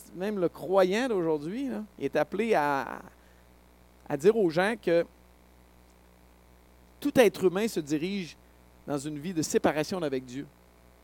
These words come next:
L'enfer, ça existe. La Bible en parle clairement.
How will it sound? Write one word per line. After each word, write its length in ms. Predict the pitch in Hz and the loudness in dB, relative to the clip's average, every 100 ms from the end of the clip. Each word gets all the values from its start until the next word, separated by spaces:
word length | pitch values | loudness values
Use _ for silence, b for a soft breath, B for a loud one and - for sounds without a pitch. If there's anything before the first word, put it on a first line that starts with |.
| - - - | -20 -20 -2
L'enfer, 500 | 147 160 - 196 202 | 0 0 2 2 2
ça 140 | - 143 | -2 -4
existe. 360 | 127 151 - - - - - - - - | -4 -12 -12 -20 -20 -20 -20 -20 -20 -16
La 120 | - 127 | -6 2
Bible 320 | 170 185 - | 4 4 2
en 160 | 147 147 | -4 2
parle 300 | 160 160 151 | 4 4 0
clairement. 380 | - 165 143 143 | -2 0 0 -6